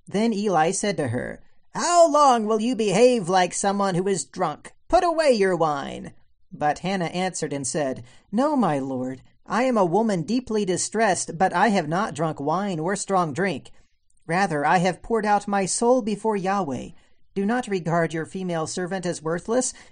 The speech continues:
but because of the extent of my worries and my provocation, I have spoken all of this." Then Eli answered and said, "Go in peace, and may the God of Israel grant your request that you have asked of him."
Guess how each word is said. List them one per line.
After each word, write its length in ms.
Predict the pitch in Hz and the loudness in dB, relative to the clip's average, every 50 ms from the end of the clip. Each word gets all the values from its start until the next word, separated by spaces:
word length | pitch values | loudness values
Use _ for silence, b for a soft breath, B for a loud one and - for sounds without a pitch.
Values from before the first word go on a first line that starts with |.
| B B | B B
but 240 | 196 190 190 190 - | -6 -4 -4 -4 -4
because 380 | - 196 196 - 208 220 202 - | -6 -6 -4 -2 -2 0 0 0
of 100 | 202 180 | -2 -2
the 140 | 214 208 | -2 -2
extent 480 | 202 202 - - - - 202 208 208 202 | -2 -2 -4 -6 -6 -4 -4 -4 -2 -4
of 120 | 202 180 | -4 -4
my 220 | 170 185 180 175 175 | -2 -2 -2 -2 -2
worries 500 | 156 165 175 190 196 185 180 165 147 160 | -2 -4 -4 -4 -4 -4 -4 -4 -4 -2
and 160 | 170 165 165 | -4 -4 -2
my 140 | 175 170 175 | -2 -2 -2
provocation, 880 | 175 - 208 202 202 196 196 196 - 214 262 247 - 220 185 160 147 | -2 0 2 2 2 2 0 -4 -4 -2 -2 -2 -2 -4 -4 -4 -6
I 140 | - - 170 | -6 -4 -2
have 180 | 170 202 196 175 | -2 -2 -4 -6
spoken 460 | - - - 175 170 170 170 165 165 | -6 -6 -4 -4 -4 -4 -4 -4 -2
all 180 | 165 175 185 175 | -2 -2 0 -2
of 140 | 151 123 | -2 -4
this." 360 | 143 143 131 131 - - - - - - - - - _ _ _ _ _ _ - | -4 -6 -6 -6 -8 -10 -16 -18 -20 -20 -20 -20 -20 _ _ _ _ _ _ -10
Then 240 | 147 139 214 247 247 | -4 0 0 0 0
Eli 380 | 202 208 214 190 165 151 156 | 0 0 0 0 2 2 2
answered 420 | 156 147 170 180 180 - 185 165 151 | 0 -2 -2 -4 -4 -4 -4 -4 -4
and 140 | 147 143 123 | -4 -4 -4
said, 340 | - 156 143 139 143 131 - b b b b b b b - - - 202 | -4 -4 -4 -4 -4 -6 -10 b b b b b b b -20 -16 -8 -2
"Go 220 | 254 285 294 311 | 0 0 2 2
in 140 | 285 240 196 | 0 0 -2
peace, 500 | - - 170 160 165 - - - - 202 | -4 -6 -8 -8 -8 -10 -10 -10 -10 -8
and 280 | 202 196 202 202 202 | -8 -8 -6 -6 -6
may 140 | 202 220 247 | -6 -6 -4
the 140 | 262 254 254 | -2 -2 -2
God 260 | 240 262 247 262 254 | -2 -2 -2 0 0
of 120 | 254 220 240 | 0 0 0
Israel 340 | 262 240 214 240 247 247 | -2 -2 0 2 2 2
grant 340 | 226 - 247 247 247 233 - | 2 0 -2 -2 -2 -4 -4
your 120 | 247 240 226 | -4 -2 -2
request 580 | 220 208 208 - 247 226 202 165 - - 202 | -4 -4 -2 0 2 2 2 2 0 -4 -6
that 160 | 185 208 185 | -6 -4 -4
you 80 | 226 247 | -2 0
have 140 | 220 240 220 | 0 0 0
asked 340 | 240 233 233 226 - - - | 0 0 -2 -2 -4 -6 -6
of 140 | 190 143 - | -6 -6 -6
him." 340 | 151 143 - - - - | -8 -10 -10 -12 -14 -18